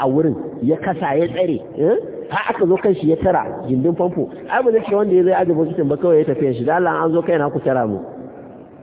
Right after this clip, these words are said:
Ai shi ne wannan. Ba lalle bane ya zo ya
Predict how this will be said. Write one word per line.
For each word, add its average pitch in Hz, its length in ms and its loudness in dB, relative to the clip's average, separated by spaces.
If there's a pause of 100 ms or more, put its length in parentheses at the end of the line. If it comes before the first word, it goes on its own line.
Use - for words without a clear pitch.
(260)
Ai 185 140 2
shi 247 140 -2
ne 202 100 4
wannan. 147 280 2 (720)
Ba 147 140 0
lalle 220 240 2
bane 233 160 4
ya 190 80 6
zo 196 120 4
ya 180 120 4